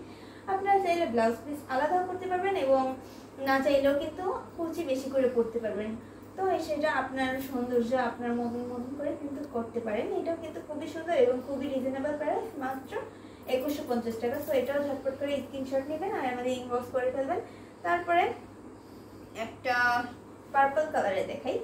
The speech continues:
এই কালারটাও কিন্তু খুবই সুন্দর একটা কালার। এটার ভিতরে কিন্তু সাদা কালারের পাড়টা কিন্তু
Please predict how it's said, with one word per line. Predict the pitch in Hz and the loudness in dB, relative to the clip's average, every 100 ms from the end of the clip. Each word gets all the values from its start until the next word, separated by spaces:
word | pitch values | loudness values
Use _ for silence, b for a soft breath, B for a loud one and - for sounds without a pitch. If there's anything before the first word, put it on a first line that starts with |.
| B B B 320 | B B B -6
এই | 302 | 0
কালারটাও | 320 311 320 | 4 4 4
কিন্তু | 330 311 302 - | 2 0 -6 -2
খুবই | 302 285 | 0 2
সুন্দর | - 277 254 | 0 0 2
একটা | 226 220 | 2 0
কালার। | 220 220 240 | 0 2 2
এটার | 254 233 226 | 2 2 2
ভিতরে | 233 240 | 2 2
কিন্তু | 247 269 | 0 -4
সাদা | 277 262 269 | -4 -4 -2
কালারের | 277 294 294 | -4 -2 -4
পাড়টা | 285 269 - | -4 -6 -8
কিন্তু | 294 302 330 | -10 -10 -10